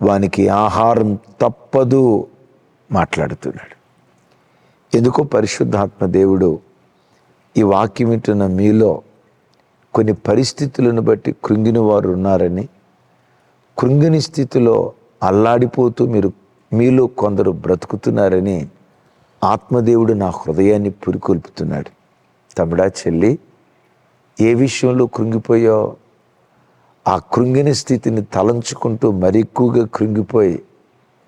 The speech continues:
ఈ కృంగుదలతోనే నేను చచ్చిపోతానేమో, ఈ కృంగుదలతోనే నేను సమాధికి అప్పగించబడతానేమో, ఈ కృంగుదలతోనే నేను కన్నుమూస్తానేమో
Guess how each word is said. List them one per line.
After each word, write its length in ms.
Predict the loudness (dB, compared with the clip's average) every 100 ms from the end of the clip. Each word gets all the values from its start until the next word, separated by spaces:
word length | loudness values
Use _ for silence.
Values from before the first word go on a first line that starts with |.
| _ _ _ -2
ఈ 80 | -2 -2
కృంగుదలతోనే 840 | -2 -2 0 0 0 0 0 0
నేను 220 | -2 -2 -2
చచ్చిపోతానేమో, 1040 | -4 -4 -4 -4 0 -2 -2 -4 -6 -8 -12 _ _ _ _ _ _ -6 -6 -6 _ _ _ _ _ -4
ఈ 80 | -2 0
కృంగుదలతోనే 880 | 0 2 2 2 0 2 0 2 0
నేను 240 | 0 -2
సమాధికి 600 | -2 -4 0 0 0 -2
అప్పగించబడతానేమో, 1500 | -2 -2 0 -2 -2 0 0 0 0 0 -2 -2 -2 -4 -8 _ _ _ _ _ _ _ _ _
ఈ 100 | -6 -4
కృంగుదలతోనే 1120 | -4 0 0 2 0 0 -2 0 0 -2 -6 -16 _ _ _ _ _ _ _ _ _
నేను 180 | -4 -4
కన్నుమూస్తానేమో 1200 | -2 -2 -2 -2 -4 -2 -2 0 0 -2 -2 -4